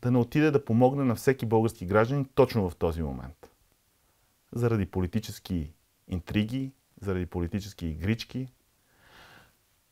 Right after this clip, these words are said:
Това е много безотговорно. Ето защо аз ще продължа да вода разговори с всеки един депутат,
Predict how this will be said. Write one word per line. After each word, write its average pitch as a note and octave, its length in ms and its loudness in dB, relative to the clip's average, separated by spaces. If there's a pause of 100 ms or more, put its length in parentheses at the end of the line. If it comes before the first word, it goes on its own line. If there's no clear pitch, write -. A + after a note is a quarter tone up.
(580)
Това C3 160 2
е B2+ 40 6
много B2 240 6
безотговорно. E2+ 640 0 (600)
Ето D#3+ 220 2
защо B2+ 420 0 (1120)
аз - 600 0
ще - 240 -4
продължа A#2 380 2
да C#3+ 120 4
вода G#2+ 420 6 (180)
разговори A2+ 580 4
с - 140 -14
всеки D#3+ 400 4
един C3 200 2
депутат, - 680 -4